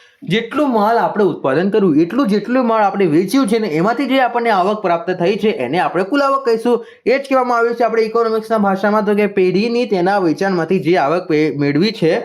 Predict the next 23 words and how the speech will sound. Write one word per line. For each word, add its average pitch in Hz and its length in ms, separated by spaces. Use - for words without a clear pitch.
અને 208 240
તેને 226 440
પેઢીને 214 500
કુલ 240 220
આવક 196 320
તરીકે 151 240
ઓળખવામાં 208 460
આવે 208 80
છે. 214 140
પેઢીની 214 520
આવકનો 202 440
આધાર 180 380
બે 226 200
જગ્યાએ 160 340
છે, 143 100
એક 170 440
એકમ 226 380
દીઠ 254 180
કિંમત 269 340
અને 170 120
બીજું 151 300
વસ્તુનું 170 640
વેચાણ. 123 360